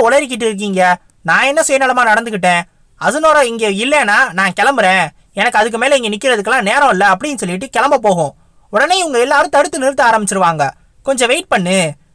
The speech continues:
நீ இப்படிலாம் எல்லாத்தையும் வந்து யோசிக்காம போனீன்னா நம்ம யாராலையுமே உயிரோட இருக்க முடியாது, இந்த கேமையும் நம்ம யாராலையும் ஜெயிக்கவே முடியாது, கொஞ்சம் வந்து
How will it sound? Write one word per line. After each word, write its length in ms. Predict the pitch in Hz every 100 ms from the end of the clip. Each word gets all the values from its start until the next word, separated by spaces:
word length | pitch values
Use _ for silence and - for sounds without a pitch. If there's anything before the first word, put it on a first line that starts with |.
| -
நீ 80 | 233 240
இப்படிலாம் 440 | - 359 233 269 220
எல்லாத்தையும் 400 | 262 294 339 262
வந்து 140 | 269 247
யோசிக்காம 420 | 277 - 285 240 262
போனீன்னா 380 | 277 262 185 170 254 - _ 214
நம்ம 140 | 214 170 196
யாராலையுமே 480 | 285 311 269 294 247
உயிரோட 260 | 262 277 233
இருக்க 160 | 240 277 226
முடியாது, 380 | 196 165 175 277 - _ _ 240
இந்த 100 | 240 202
கேமையும் 360 | 320 311 285 302
நம்ம 140 | 240 190
யாராலையும் 360 | 233 262 262 226
ஜெயிக்கவே 320 | - 254 262 196
முடியாது, 380 | 190 160 170 180 - _ _ _ 311
கொஞ்சம் 500 | 381 381 320 262 247
வந்து 160 | 254